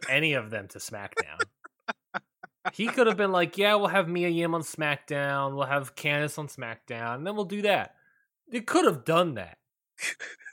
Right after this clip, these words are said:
Speaker 1: And instead, he just loaded up Raw, a classic Vince McMahon move, loaded up Raw, and SmackDown gets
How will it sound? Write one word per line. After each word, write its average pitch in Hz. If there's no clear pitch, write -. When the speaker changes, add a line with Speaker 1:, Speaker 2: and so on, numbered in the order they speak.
Speaker 1:
And 180
instead, 208
he 190
just 185
loaded 170
up 247
Raw, 147
a 151
classic 160
Vince 143
McMahon 127
move, 98
loaded 127
up 220
Raw, 135
and 147
SmackDown 165
gets 143